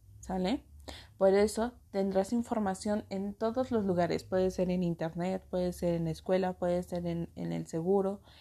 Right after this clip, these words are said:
puede ser en una biblioteca. En todos los lugares podrás encontrar información que te lleve a cumplir con este derecho. Saber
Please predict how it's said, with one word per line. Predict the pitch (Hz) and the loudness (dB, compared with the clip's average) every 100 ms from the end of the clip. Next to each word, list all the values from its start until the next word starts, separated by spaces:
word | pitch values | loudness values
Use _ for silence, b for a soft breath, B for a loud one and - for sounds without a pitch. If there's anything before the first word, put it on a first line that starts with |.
| B B B | B B B
puede | - 196 190 | 0 2 2
ser | 190 180 | 0 0
en | 180 180 | 2 2
una | 185 180 | 2 2
biblioteca. | 175 165 - 175 175 - | 0 -2 -4 -8 -6 -6
En | 190 202 | -4 -6
todos | - 240 254 | 0 0 2
los | 240 202 | 0 -2
lugares | 185 185 202 | -2 -2 -4
podrás | - 180 175 190 | -4 -4 -4 -6
encontrar | 190 185 175 170 | -6 -6 -6 -4
información | 170 170 165 165 160 185 226 B B B - | -4 -6 -6 -6 -8 -8 -8 B B B -8
que | 247 | -8
te | 247 247 | -4 -4
lleve | 208 196 208 - - | -2 -2 -2 -6 -8
a | 170 | -8
cumplir | 170 160 - 190 196 | -6 -8 -6 -6 -6
con | - 175 | -4 -4
este | 170 - 165 | -4 -6 -6
derecho. | 160 160 - - - _ _ _ B B B B | -4 -4 -6 -12 -18 _ _ _ B B B B
Saber | - 165 190 196 | 0 2 2 0